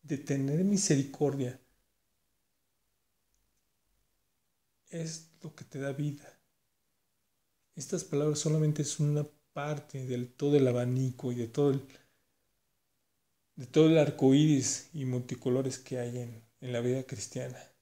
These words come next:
Hay muchos aspectos que a lo mejor yo estoy omitiendo,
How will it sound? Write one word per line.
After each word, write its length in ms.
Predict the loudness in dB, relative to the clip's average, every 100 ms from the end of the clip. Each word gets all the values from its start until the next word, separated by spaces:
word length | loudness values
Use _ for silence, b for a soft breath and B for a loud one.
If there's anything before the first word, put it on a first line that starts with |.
| _ _ _ _ _ _
Hay 100 | -6
muchos 300 | -2 0 2
aspectos 520 | 0 2 2 2 -2 -2
que 100 | 0
a 20 |
lo 80 | 0
mejor 280 | 0 0
yo 120 | 4 2
estoy 460 | 4 0 0 -8 _ _
omitiendo, 720 | -6 -4 -4 -4 -4 -4 -8